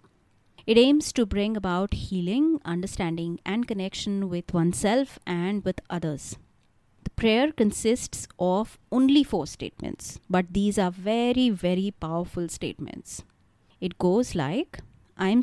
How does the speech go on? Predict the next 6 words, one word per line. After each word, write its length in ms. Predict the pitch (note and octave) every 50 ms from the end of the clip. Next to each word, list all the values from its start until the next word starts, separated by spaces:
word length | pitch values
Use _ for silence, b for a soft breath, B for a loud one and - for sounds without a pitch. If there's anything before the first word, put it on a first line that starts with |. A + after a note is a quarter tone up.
| - -
sorry, 360 | F#3+ C#3+ C#3 - D#3+ A3 C#4+ - - _ _ _ _ _ _ _
please 320 | - A#3+ - E4 - - - -
forgive 320 | F#3 E3 D#3+ D#3+ D#3 D3+ E3
me, 240 | D#3 E3+ A#3 D#4 G#4 - - - _ _ _ _ _ _ _ _ _ _ _ _ -
thank 380 | A3 G#3 A#3 A#3+ - A3 E3
you, 260 | F3+ D#3+ E3 B3 D#4+